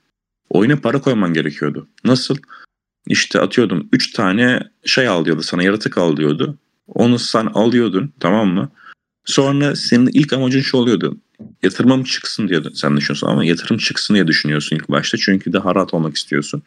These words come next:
Bu da seni birazcık zorluyordu. Çünkü strese giriyorsun, atıyorum fiyat düşüyor, token parası düşüyor. Mesela diyorsun ki, "Lan zarar ettim." falan filan. Mesela şu an öyle bir şey yok. Şu anda çoğu güzel oyun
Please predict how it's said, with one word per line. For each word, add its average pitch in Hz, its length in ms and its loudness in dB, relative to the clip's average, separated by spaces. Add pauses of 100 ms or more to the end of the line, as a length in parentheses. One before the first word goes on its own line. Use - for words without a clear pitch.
(440)
Bu 127 80 4
da 139 80 2
seni 131 260 -4
birazcık 120 380 0
zorluyordu. 98 600 2
Çünkü 104 380 0
strese 107 300 -2
giriyorsun, 104 640 0
atıyorum 95 340 -2
fiyat 101 300 -2
düşüyor, 104 440 2
token 104 280 -4
parası 104 340 -2
düşüyor. 107 320 0
Mesela 90 300 -2
diyorsun 98 280 2
ki, - 120 -14
"Lan 98 100 -6
zarar 101 220 -2
ettim." 92 380 -2 (140)
falan 104 320 -2
filan. 123 340 -2 (640)
Mesela 101 240 0
şu - 100 2
an 95 80 4
öyle 101 160 2
bir - 60 -2
şey 113 140 0
yok. 92 180 -2
Şu - 220 0
anda 127 260 2 (380)
çoğu 139 320 2
güzel 117 260 0
oyun 127 400 2